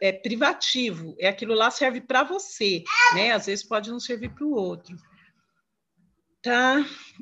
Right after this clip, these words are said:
Não conviveu com o pai. Quando eu encontrei com ele, ele saiu comigo e, sinceramente, não gostei do jeito dele, mas eu ainda assim quero,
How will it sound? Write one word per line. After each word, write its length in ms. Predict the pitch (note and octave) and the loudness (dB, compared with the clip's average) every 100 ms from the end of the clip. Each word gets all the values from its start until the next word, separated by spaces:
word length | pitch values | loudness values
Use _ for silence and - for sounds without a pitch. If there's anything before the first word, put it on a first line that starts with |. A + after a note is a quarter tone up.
| - _ G#3 | -20 _ -6
Não 200 | A3 A3+ | -4 -2
conviveu 420 | A3 G3+ G3+ A3 | -4 -4 -4 -4
com 100 | C#4 | -6
o 100 | - | 0
pai. 300 | C#4+ D4 C#4+ | 4 4 2
Quando 180 | C4 A3+ | -2 -4
eu 40 | |
encontrei 320 | G#3+ A3+ A3 | -6 -6 -4
com 120 | A3+ B3 | -4 -2
ele, 180 | C#4 | 0
ele 120 | C4 B3 | -2 -6
saiu 320 | - G#3 A3 | -4 -4 -4
comigo 580 | C4 D4 D4+ C#4 D4 C#4+ | -2 2 2 0 -4 -4
e, 100 | A3+ | -8
sinceramente, 880 | B3 B3 C4 B3 A3 A3+ C4+ C#4+ B3 | -10 -6 -2 -2 0 0 -2 -2 -4
não 240 | A#3 B3+ | -4 -4
gostei 460 | B3 B3 - A3+ A#3+ | -4 -4 -2 -2 -2
do 120 | A#3+ | -6
jeito 460 | G#3+ F#3+ D3+ D#3+ F#3 | -4 -4 -4 -8 -8
dele, 340 | F3+ G3+ C4 | -4 -4 0
mas 400 | D4+ A3+ G3+ - | 0 0 -4 -6
eu 160 | G3+ G3 | -6 -4
ainda 220 | F#3+ G3+ | -6 -8
assim 320 | G#3+ D4 D4 | -6 -2 0
quero, 460 | D4+ C#4+ C#4 D4 | 0 0 0 -2